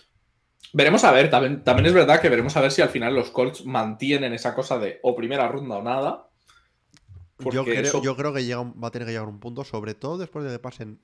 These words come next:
Speaker 2: esas cuatro semanas y si no hay un trade, Jonathan Taylor no quiera jugar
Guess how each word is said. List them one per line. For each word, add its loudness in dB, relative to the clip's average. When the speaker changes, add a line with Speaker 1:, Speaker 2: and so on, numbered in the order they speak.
Speaker 2:
esas -8
cuatro -8
semanas -10
y -12
si -16
no -10
hay -8
un -12
trade, -8
Jonathan -12
Taylor -12
no -14
quiera -14
jugar -16